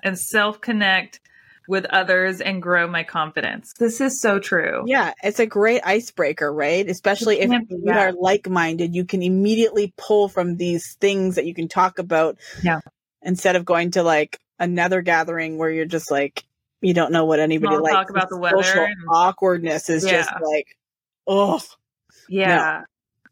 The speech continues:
Speaker 1: Yeah. No, I, it's funny. Um, we just had a podcast about building your own community of like-minded people in the sewing community, whether that's online,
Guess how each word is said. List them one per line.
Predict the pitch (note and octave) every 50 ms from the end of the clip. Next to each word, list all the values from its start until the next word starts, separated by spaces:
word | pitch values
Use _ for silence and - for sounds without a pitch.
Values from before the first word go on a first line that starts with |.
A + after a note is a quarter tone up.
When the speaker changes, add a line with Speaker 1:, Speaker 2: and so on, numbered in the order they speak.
| _ -
Speaker 1:
Yeah. | G#3+ G#3+ G3+ G3 F#3 - -
No, | G#3+ A3+ B3+ B3 A#3+
I, | A#3+ B3 B3 A#3 - - - - - - - _ _ -
it's | - A3+ A3+ -
funny. | - B3+ B3 B3 A3+ G#3 - -
Um, | F3+ F#3+ F#3+ F#3 F#3 F#3 F3+ F3+ F3+ - - - _ _ _ _ _ _ _ _ _ _ _ _ -
we | G3 A3+ B3+ B3+ A#3
just | A3 A#3+ A3+ A#3
had | G#3+ G#3+
a | G3
podcast | - - G#3 G#3+ G#3+ G#3 G3+ F#3 F#3 -
about | F#3 F#3 F3 F3 F3 E3+ F3 F3
building | F#3+ F#3 F#3 F#3+ F#3+ F#3+ F#3
your | F3+ F3 F3
own | F3+ F3+ F3+
community | - - F#3 F3 E3+ F3 F#3 G3 F3+ E3+ E3 D#3+ E3 C#3
of | D3+ E3
like-minded | E3+ F3 E3+ E3+ F3 F3 F3 E3+ E3 E3 -
people | - - F#3+ F#3+ F#3 - E3+ E3 D#3+ D#3+
in | - E3 E3+
the | E3+ D#3+
sewing | - - F#3 F3+ F3 F3 E3+ E3
community, | - F3+ F3+ F#3+ G3 F#3+ E3 D#3+
whether | D3 E3 D#3+ E3 E3
that's | - E3 D#3+ - D#3
online, | D#3+ D#3 D#3+ E3+ F#3 G3 G3 G3+ G3+ G#3 G3+ G#3 G3+